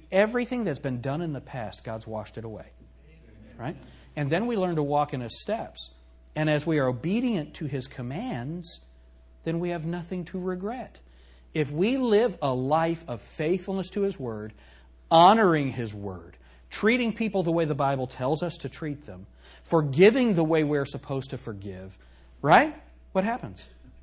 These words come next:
The peace comes. The peace comes. Why? Because He is wonderful, Counselor, Mighty God,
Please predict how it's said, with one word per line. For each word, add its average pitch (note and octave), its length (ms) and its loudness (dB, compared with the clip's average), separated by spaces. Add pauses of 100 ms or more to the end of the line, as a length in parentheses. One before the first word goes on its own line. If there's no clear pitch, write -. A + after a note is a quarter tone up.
(1300)
The - 80 -16
peace C4 400 -12
comes. - 600 -20 (1000)
The A#3+ 80 -4
peace C4 460 -8
comes. - 560 -18 (400)
Why? F3 320 -6 (720)
Because C#3 340 -8
He G3 540 -8 (160)
is D3+ 380 -6 (200)
wonderful, B2+ 1000 -8 (840)
Counselor, C3+ 720 -8 (1000)
Mighty B2 560 -2
God, A2+ 360 -8